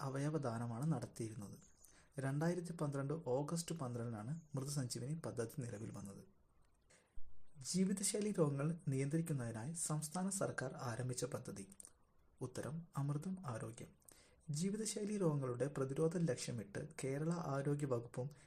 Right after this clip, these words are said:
ദേശീയ ഗ്രാമീണ ആരോഗ്യ ദൗത്യവും ചേർന്ന് രണ്ടായിരത്തി പതിനൊന്നിൽ തുടങ്ങിയ പദ്ധതിയാണ് അമൃതം ആരോഗ്യം. വർദ്ധിച്ചുകൊണ്ടിരിക്കുന്ന ജീവിതശൈലി രോഗങ്ങൾ രണ്ടായിരത്തി മുപ്പത് ആകുമ്പോഴേക്കും നിയന്ത്രണത്തിലാക്കുക എന്ന വലിയ ദൗത്യത്തിലേക്കുള്ള ചുവടുവയ്പ്പാണ് അമൃതം ആരോഗ്യം.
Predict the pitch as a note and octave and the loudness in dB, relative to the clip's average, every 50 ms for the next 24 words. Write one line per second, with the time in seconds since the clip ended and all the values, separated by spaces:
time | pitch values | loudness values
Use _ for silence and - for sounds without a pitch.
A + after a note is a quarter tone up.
0 | - - C3+ C3 C3 C3+ C#3+ D#3+ - - F#3+ F3+ F3 E3+ D3 C#3 C#3 C#3 C#3 C#3 | -16 -10 -4 0 2 2 2 2 0 2 2 2 2 2 2 0 0 0 2 2
1 | C#3+ D3 D3+ D#3 - C3+ B2+ B2+ C3 C3 C3+ C#3 C#3 D3+ C#3 - A#2 A2+ A#2 A#2 | 2 2 2 2 0 0 0 0 2 2 2 2 4 2 2 2 2 0 -2 -2
2 | - - B2 B2+ E3 E3+ E3 - - A#2+ A2 A2 B2 A#2+ A#2+ B2 A#2 A#2 B2+ C#3 | 0 0 2 2 2 2 0 0 0 -2 -2 -2 -2 -2 0 0 0 0 2 2
3 | D3+ D#3+ D#3+ E3+ E3+ F3+ E3 D#3+ D3+ C#3+ C#3+ C#3+ D3 D3+ D3 - B2+ A#2+ B2 A#2+ | 4 4 4 4 2 0 2 2 2 2 2 2 2 2 2 0 0 0 0 0
4 | B2+ C3+ - - C3 B2 A2+ A#2 A2 A2+ C3 B2+ D#3 - - D3+ B2 B2 B2 B2 | -2 -2 -2 -2 -2 -2 -2 -2 -2 -4 -4 -4 -6 -6 -6 -4 -4 -4 -4 -2
5 | D3 D3 C#3 A2 A2+ G#2 G#2 - - - - - - - - - - - - - | -2 -2 -2 -2 -4 -6 -8 -8 -10 -12 -14 -14 -20 -20 -18 -16 -16 -16 -14 -8
6 | - C#3+ C#3+ D#3+ D#3+ E3 - G#3+ G3 - - - G3 E3+ E3+ D3+ D3 - - B2 | -2 2 4 4 4 2 0 -2 -2 -2 0 2 6 6 6 6 4 2 -2 -2
7 | B2 C3 D3 C3+ - C#3 C#3+ D#3 E3 E3+ E3 - E3+ E3 E3 D#3+ C#3 A#2+ B2 B2 | 0 0 0 0 0 0 0 2 2 2 2 4 4 6 6 6 6 4 2 0
8 | B2 C#3 E3 - - - - - C#3+ C#3 C#3+ D3 D#3 E3 F3 F#3 F#3+ F#3 F#3 F#3+ | -2 -4 -6 -8 -10 -14 -10 -4 -2 0 2 2 4 4 4 4 2 2 2 2
9 | F#3 F3 E3 - F3 E3+ - A#2+ B2 B2+ B2 B2+ B2+ B2+ B2 A#2+ A#2 A#2 - - | 2 2 2 2 0 0 0 0 0 0 0 0 0 2 2 2 2 2 0 2
10 | D#3+ E3 E3+ - - - - - C#3 C#3+ D3+ E3 E3+ F3 F#3+ G3 F#3+ G3 - D3 | 2 2 0 0 -6 -10 -4 -2 0 4 6 6 6 6 6 4 2 4 4 4
11 | B2+ A#2+ - - A#2+ B2+ C#3 E3 - - C#3+ C3 C3 C3 B2+ A#2+ B2 B2+ C#3+ D#3+ | 2 2 2 0 0 0 0 -2 -6 -4 -4 -2 -2 -2 0 0 0 2 2 2
12 | F3 E3+ D3+ C3+ C3 - - - B2+ B2+ B2 C3 A#2+ B2 D3+ E3+ F3 - - - | 2 4 4 4 2 2 0 -2 0 0 0 0 -2 -2 -2 -2 -4 -4 -2 0
13 | C3 C3 C#3+ D3+ D3 D3+ D3+ B2+ A#2+ B2+ C#3 E3 E3+ - - - B2+ B2 B2 B2 | 0 2 2 0 -2 -2 -2 -2 -4 -4 -4 -6 -8 -10 -8 -6 -6 -4 -4 -4
14 | - D#3+ F3 F#3 - - B2+ A#2 A2+ G#2 G2+ - F#2 E2+ | -4 -4 -4 -4 -4 -6 -4 -4 -4 -6 -8 -8 -10 -12